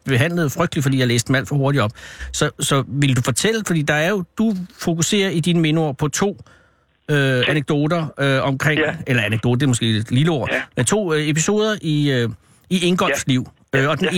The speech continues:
Speaker 1: ene er jo, øh, i retten i Svendborg. Kan du fortælle, hvad der skete der?
Speaker 2: Ja, øhm, der kendte jeg jo, altså, jeg, jeg har ikke bondkammerat med ham, eller været i stue sammen med ham, eller noget.
Speaker 1: Nej.
Speaker 2: Jeg kender ham igennem, øh, Gislev-rejser,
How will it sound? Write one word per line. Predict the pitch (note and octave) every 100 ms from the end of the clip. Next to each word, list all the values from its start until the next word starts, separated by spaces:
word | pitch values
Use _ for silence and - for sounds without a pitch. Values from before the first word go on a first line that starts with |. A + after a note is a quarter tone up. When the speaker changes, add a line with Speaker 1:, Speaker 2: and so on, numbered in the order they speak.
| F#3
Speaker 1:
ene | A3+
er | F#3+ E3+
jo, | D#3+ E3
øh, | D#3+ C#3+ C3+ -
i | C#3
retten | C#3+ F#3
i |
Svendborg. | - B2 C#3 B2+
Kan | C3+
du | -
fortælle, | G3
hvad | F3+
der | F3 -
skete | E3+ -
der? | D#3+ - _ _ _ _ G#2+
Speaker 2:
Ja, | C3+ C#3 - B2+ -
øhm, | B2 A2+ A2+ A2 A#2 - - - -
der | F3 -
kendte | A3 A3+ D3+
jeg | C3
jo, | A2+ G2 - - - - -
altså, | - -
jeg, | F3+ - D#3+
jeg | F3+
har | D#3+
ikke | F#3 C#3+ -
bondkammerat | D#3 D#3 B2 A2+ A2+ A2
med | C3
ham, | C3+ D3
eller | A2 A2
været | A#2 G#2+
i |
stue | - D3+ D3+ -
sammen | B2 A#2+
med | A#2+
ham, | A#2
eller | A#2 A2+
noget. | B2+
Speaker 1:
Nej. | D#3 -
Speaker 2:
Jeg | -
kender | G#3+ E3
ham | E3 D#3+
igennem, | C#3 F#3 F#3 D3 - - - -
øh, | C#3+
Gislev-rejser, | F3+ F3+ C#3 A2+ B2 -